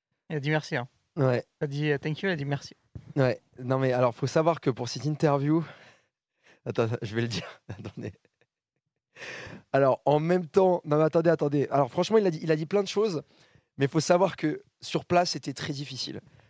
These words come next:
Speaker 2: Parce que, en fait, Zonik arrêtait pas de reculer. Du coup, j'avais le bras tendu comme ça pour faire en sorte que je le prenne bien. Lui,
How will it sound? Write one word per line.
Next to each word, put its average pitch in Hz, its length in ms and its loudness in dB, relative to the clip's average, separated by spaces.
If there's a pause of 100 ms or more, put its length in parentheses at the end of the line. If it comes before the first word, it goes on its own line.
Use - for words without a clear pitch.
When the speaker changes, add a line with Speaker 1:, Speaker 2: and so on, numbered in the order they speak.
Speaker 2:
Parce 135 140 2
que, 170 200 0
en 165 120 2
fait, 196 300 0 (100)
Zonik 170 480 -2 (140)
arrêtait 139 320 0
pas 185 160 2
de 175 100 2
reculer. 165 500 2 (320)
Du 139 120 0
coup, 202 160 0
j'avais 156 240 6
le 160 140 8
bras 156 260 2
tendu 170 400 0
comme 208 260 4
ça 170 280 2 (340)
pour 156 180 4
faire 165 200 4
en 185 60 4
sorte 185 280 2
que 160 100 0
je 127 80 0
le 156 80 4
prenne 151 280 2
bien. 180 300 4 (380)
Lui, 208 440 4